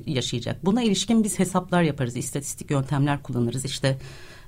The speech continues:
e, bin dokuz yüz ellilerden beri burası böyle gelişmiş, işte şöyle şöyle dinamiklerle gelişmiş, nüfusu böyle artmış, şu koşullarda artmış vesaire vesaire. Bunun istihdamla, işte, e, rekreasyon alanlarıyla, kentsel hizmetlerle vesaire bağlantısını kurarız.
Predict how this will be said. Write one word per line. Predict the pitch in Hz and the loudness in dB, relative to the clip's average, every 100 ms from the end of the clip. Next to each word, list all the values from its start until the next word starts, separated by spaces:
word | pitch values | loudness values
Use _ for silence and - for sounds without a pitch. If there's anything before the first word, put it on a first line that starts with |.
| 143 | 0
e, | 151 151 | 0 6
bin | 175 170 | 6 6
dokuz | 165 165 | 2 2
yüz | 165 | 4
ellilerden | 160 160 160 160 156 | 4 6 4 4 2
beri | 147 147 | 2 0
burası | 143 151 117 | -2 -4 -2
böyle | 143 156 | 0 2
gelişmiş, | 165 160 160 170 165 | 2 0 2 2 0
işte | - - 131 127 | -4 -4 -4 -4
şöyle | - 156 147 | -4 -4 -2
şöyle | - 156 156 | -2 0 0
dinamiklerle | 156 160 - 160 156 | 2 0 0 0 0
gelişmiş, | 156 156 - 165 - | -2 -4 -2 -4 -2
nüfusu | 123 101 - 139 | -4 -4 -4 0
böyle | 160 170 | 4 6
artmış, | 160 165 135 | 4 2 -4
şu | 170 | -2
koşullarda | 170 165 170 165 170 165 | -2 0 2 2 2 2
artmış | 160 - - | -2 -6 -8
vesaire | 139 123 175 | -4 -2 0
vesaire. | 160 - 131 117 - - - - - - | -2 -2 -4 -4 -8 -16 -16 -18 -18 -2
Bunun | 202 208 | 4 4
istihdamla, | 208 - - 185 196 180 180 180 180 | 4 2 0 2 6 8 8 8 6
işte, | - - 175 | 0 2 4
e, | 175 - 156 151 147 143 | 4 2 -2 0 -2 0
rekreasyon | 165 165 165 160 - 156 | 0 0 0 0 2 2
alanlarıyla, | 147 156 156 151 151 151 | 4 4 2 2 0 0
kentsel | 160 135 127 131 | 0 0 0 0
hizmetlerle | 156 156 160 151 156 151 | 2 2 2 0 0 0
vesaire | 147 - 147 156 | -2 -2 -2 0
bağlantısını | 151 143 151 - 180 170 | 0 0 0 0 0 0
kurarız. | 135 131 - | 0 -2 -6